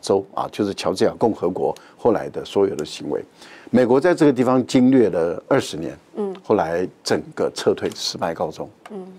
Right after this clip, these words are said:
Speaker 1: 你就可以知道中亚的战略位置有多重要，地缘政治位置有多重要。两大强国，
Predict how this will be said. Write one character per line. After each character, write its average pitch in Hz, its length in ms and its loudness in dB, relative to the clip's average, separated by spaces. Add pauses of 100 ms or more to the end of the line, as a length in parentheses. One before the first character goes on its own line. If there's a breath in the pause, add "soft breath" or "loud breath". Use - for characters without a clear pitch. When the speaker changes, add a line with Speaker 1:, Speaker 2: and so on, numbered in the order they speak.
(120)
Speaker 1:
你 101 160 -2
就 127 100 2
可 151 80 0
以 196 60 2
知 - 120 -4
道 92 200 -2 (840 soft breath)
中 117 200 2
亚 76 180 0
的 78 260 -2
战 101 180 0
略 92 120 0
位 87 140 2
置 - 140 -8
有 69 80 -4
多 78 180 -8
重 78 180 -8
要， 76 220 -12 (160)
地 147 80 4
缘 92 200 0
政 101 220 0
治 98 80 -2
位 90 160 0
置 - 80 -12
有 - 80 -8
多 - 140 -14
重 73 100 -10
要。 69 160 -14 (420 soft breath)
两 95 240 0
大 113 220 0
强 85 320 -6
国， 64 200 -6